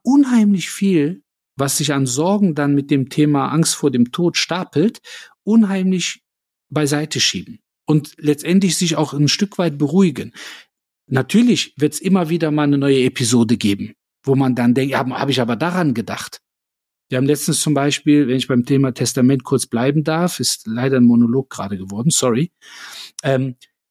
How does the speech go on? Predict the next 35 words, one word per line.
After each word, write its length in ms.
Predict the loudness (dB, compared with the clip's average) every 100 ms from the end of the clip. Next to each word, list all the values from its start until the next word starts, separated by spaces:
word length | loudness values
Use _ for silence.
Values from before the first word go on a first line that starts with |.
| -8
aber 200 | -2 0
wir 80 | 0
haben 100 | 0
beim 160 | 0 0
letzten 340 | -2 -2 0
Mal, 220 | 0 0
als 220 | -4 -4 0
wir 120 | 2
wieder 140 | 2
über 120 | 2
das 140 | 0 0
Thema 240 | 0 0
Testament 480 | -2 -4 0 2 2
gesprochen 480 | 0 -2 -2 0 0
haben, 240 | 0 0
haben 140 | 0 0
wir 80 |
überlegt, 400 | -2 0 0 0
"Moment 280 | 0 4 4
mal, 220 | 4 0
wie 120 | -2 -2
ist 200 | -2 -2
das 160 | -2
denn 160 | -2 0
eigentlich, 680 | 2 2 2 4 2 0 -10 _ _ _ _ -16 -16 -16 _ _ _ _ _ _ -4
äh, 420 | 0 0 0 -2 -6
mit 440 | 0 2 2 -4 -18 _
den 400 | -4 0 2 0
Daten 440 | -2 -2 0 0 0
auf 220 | -2 0
den 420 | 0 2 -2 -6 _
Handys?" 840 | 0 2 2 0 -4 -6 -8 -20 _ _ _ _ _ _ _ -6
Also 180 | -4
Beispiel, 640 | -2 -2 -2 0 0 0 -4 -6
ich, 380 | -2 0 -2